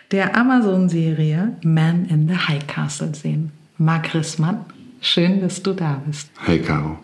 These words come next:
Speaker 1: Ich freue mich wahnsinnig, dass du heute da bist und mit mir gemeinsam eine besondere Episode im Podcast Soulful Collective
Speaker 2: <laughs>
Speaker 1: gestaltest.
Speaker 2: Ja, danke.
Speaker 1: Ich habe eben schon ein bisschen was über dich erzählt.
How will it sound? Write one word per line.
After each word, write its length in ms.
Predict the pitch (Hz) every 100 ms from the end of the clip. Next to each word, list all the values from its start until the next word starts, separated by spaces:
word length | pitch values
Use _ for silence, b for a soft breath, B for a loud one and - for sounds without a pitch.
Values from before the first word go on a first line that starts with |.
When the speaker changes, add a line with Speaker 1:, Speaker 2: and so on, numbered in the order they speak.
| -
Speaker 1:
Ich 60 |
freue 140 | 202 208
mich 200 | 165 160
wahnsinnig, 800 | 165 208 220 220 226 247 -
dass 180 | - 156
du 220 | - 175
heute 240 | 151 151 170
da 220 | 156 147
bist 380 | 160 220 - -
und 440 | 170 170 165 - -
mit 160 | 170
mir 160 | 180 190
gemeinsam 840 | 156 160 156 180 233 262 285 311 -
eine 540 | 185 175 175 180 175 165
besondere 500 | 165 170 214 214 196
Episode 1040 | 180 - 180 - 185 196 185 196 190 185 -
im 140 | 190
Podcast 560 | 185 - - 170 156 -
Soulful 480 | 170 156 - 185 175
Collective 640 | - 175 151 - - -
Speaker 2:
<laughs> 0 |
Speaker 1:
gestaltest. 720 | 95 - 147 - - - -
Speaker 2:
Ja, 180 | 156 76 -
danke. 240 | - - - - _
Speaker 1:
Ich 200 | - 165 190
habe 100 | 185 - -
eben 260 | 190 202 240
schon 300 | 247 214 202
ein 40 |
bisschen 440 | 196 - 208 196
was 340 | 185 175 - -
über 160 | 165
dich 220 | 170 151 -
erzählt. 640 | 147 - 190 285 370